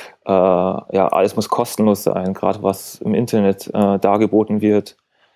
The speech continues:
Ich bin Kunde, ich habe das Recht, alles zu nutzen, mich zu beschweren, obwohl ich nichts zahle, et cetera. Und darüber denke ich grad nach. <laughs>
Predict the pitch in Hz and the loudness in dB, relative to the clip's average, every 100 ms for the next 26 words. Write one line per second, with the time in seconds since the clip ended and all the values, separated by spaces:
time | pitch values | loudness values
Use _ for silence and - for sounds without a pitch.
0 | _ _ _ _ 110 - 113 110 127 127 | _ _ _ _ -10 -4 -4 0 0 2
1 | 123 120 - 110 104 - 107 117 - 107 | 4 2 2 -2 -2 0 -2 0 0 0
2 | - 104 120 123 - 120 110 - 107 - | 0 0 0 -2 -2 -2 -2 -2 -2 -2
3 | - 107 117 104 104 107 107 - - - | 2 2 2 2 2 2 -4 -6 -10 -8
4 | - 117 120 101 - 107 117 110 110 - | -2 2 2 0 -2 -2 0 -2 -4 -8
5 | - - - _ _ _ - - - - | -20 -20 -20 _ _ _ -18 -16 -16 -12
6 | - 104 98 107 - _ _ _ _ _ | -2 0 0 -4 -14 _ _ _ _ _
7 | _ _ _ 101 120 139 107 104 110 104 | _ _ _ -4 2 2 4 4 2 0
8 | 101 101 98 - - | -2 0 -2 -4 -2